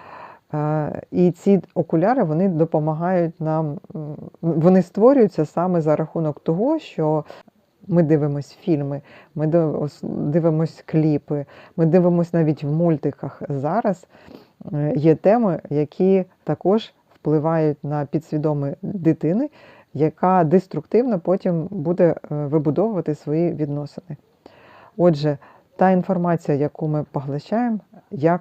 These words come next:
ми проводимо перші, е, декілька років свого життя, вона дуже впливає на те, як ми можемо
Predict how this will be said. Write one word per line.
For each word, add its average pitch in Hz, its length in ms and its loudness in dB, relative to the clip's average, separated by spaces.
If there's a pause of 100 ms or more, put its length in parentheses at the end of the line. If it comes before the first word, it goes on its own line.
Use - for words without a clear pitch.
ми 160 120 -2
проводимо 147 500 -4
перші, 156 640 -4 (100)
е, 147 160 -4
декілька 147 460 -4
років 147 300 -6
свого 143 300 -6
життя, 156 420 -6 (440)
вона 151 180 -2
дуже 196 320 0
впливає 160 520 -2
на 175 140 -4
те, 160 240 -2
як 156 320 -2
ми 180 100 -2
можемо 156 400 -4